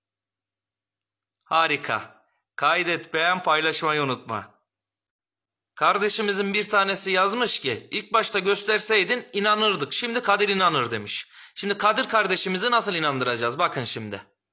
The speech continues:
Tekrardan tıklayalım. Hiç erinmeyeceğim.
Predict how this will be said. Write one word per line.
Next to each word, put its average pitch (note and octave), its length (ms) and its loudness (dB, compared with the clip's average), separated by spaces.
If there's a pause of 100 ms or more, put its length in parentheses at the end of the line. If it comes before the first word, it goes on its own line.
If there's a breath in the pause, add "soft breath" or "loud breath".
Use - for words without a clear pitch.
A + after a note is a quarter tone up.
(100)
Tekrardan E3+ 540 0
tıklayalım. D#3+ 580 -2 (920 soft breath)
Hiç G3 200 -4
erinmeyeceğim. F#3+ 960 0